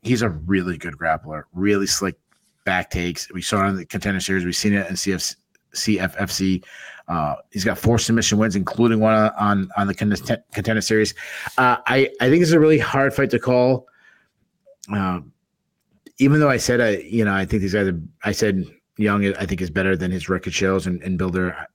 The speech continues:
<laughs> you know, Mister Rolex. Uh, I still see, like, lower U F C talents.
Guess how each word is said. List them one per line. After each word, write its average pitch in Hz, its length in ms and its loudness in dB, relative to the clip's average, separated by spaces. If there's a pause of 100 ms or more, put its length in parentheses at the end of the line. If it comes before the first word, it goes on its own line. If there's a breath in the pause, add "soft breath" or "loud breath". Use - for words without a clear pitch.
(140)
<laughs> - 340 0
you 104 400 -2
know, 85 120 -4
Mister 90 240 -4
Rolex. 95 480 -2 (440 loud breath)
Uh, 87 440 0 (1300 loud breath)
I - 60 0
still - 200 0
see, - 160 2
like, 90 180 0
lower 92 340 2
U 90 200 4
F 92 60 -2
C 95 140 -2
talents. 92 560 -2